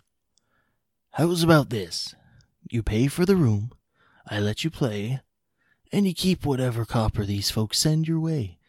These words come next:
It'll be five silver for the night." He holds out a hand to Nixie. Nixie reaches into her coin purse and retrieves five silver pieces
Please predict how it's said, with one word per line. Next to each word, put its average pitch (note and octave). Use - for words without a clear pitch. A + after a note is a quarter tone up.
It'll F3
be F3
five E3
silver C#3+
for B2+
the A#2+
night." G2
He A2
holds A#2+
out A2+
a A#2
hand G#2
to G#2+
Nixie. -
Nixie A#2+
reaches A2+
into D3
her D#3+
coin A2
purse A2
and A2
retrieves G#2
five C3+
silver A2
pieces G2+